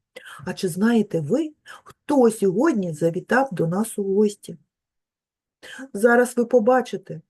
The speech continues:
хто завітав у гості і що в них трапилось. Зараз будемо з'ясовувати. Може,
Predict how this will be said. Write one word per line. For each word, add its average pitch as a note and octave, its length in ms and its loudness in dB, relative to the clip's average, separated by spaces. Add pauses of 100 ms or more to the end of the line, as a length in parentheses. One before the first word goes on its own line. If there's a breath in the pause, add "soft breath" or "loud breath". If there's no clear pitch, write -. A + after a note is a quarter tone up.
(120)
хто G#3 340 -2
завітав D3+ 540 -8
у F3 120 -2
гості A#3 500 -2
і E3+ 40 -8
що G#3 280 0
в G3 60 0
них D#3 240 -4
трапилось. G3 720 0 (260 loud breath)
Зараз A3 480 2
будемо E3+ 440 -4
з'ясовувати. A#3+ 1000 -2 (340 loud breath)
Може, C4+ 560 0